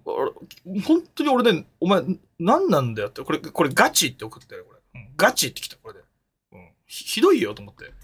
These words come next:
俺の同級生っすよ。元彼女っすよ。うん。ムカつくんだけど、マジで、本当に。マジムカつくんだけど、本当。本当に、本当にさ、あの、なんかさ、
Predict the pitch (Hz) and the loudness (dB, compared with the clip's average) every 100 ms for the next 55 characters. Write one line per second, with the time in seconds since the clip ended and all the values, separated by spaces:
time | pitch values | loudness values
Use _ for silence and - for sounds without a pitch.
0 | _ _ _ - 196 330 403 - _ _ | _ _ _ -2 4 4 4 0 _ _
1 | _ _ - 160 320 440 494 - 104 98 | _ _ -6 4 4 6 4 4 2 -2
2 | - _ _ _ _ _ _ - 311 453 | -8 _ _ _ _ _ _ 0 2 4
3 | - 370 403 190 - 101 - _ _ _ | 4 4 4 4 2 -2 -10 _ _ _
4 | _ 135 107 95 - _ _ _ _ _ | _ -14 -12 -14 -20 _ _ _ _ _
5 | _ _ - 147 196 392 381 - 359 190 | _ _ -8 0 4 4 4 4 4 2
6 | 113 113 104 104 101 101 - - _ _ | 0 -4 -6 -12 -14 -18 -20 -20 _ _
7 | _ - 269 - - - - _ _ _ | _ -12 -10 -10 -10 -12 -12 _ _ _
8 | - 277 392 165 131 123 156 113 101 104 | 0 2 4 2 0 0 0 -2 -6 -8
9 | 101 95 - _ - - - - - - | -10 -12 -16 _ -14 -12 -12 -18 -14 -10
10 | - 277 - 440 320 - - - - - | -8 -8 -6 -4 -4 -8 -20 0 2 2
11 | - 302 220 - - - - - - 160 | 2 0 0 -2 -6 -10 -10 -10 0 2
12 | 175 180 151 135 104 | 4 2 2 2 0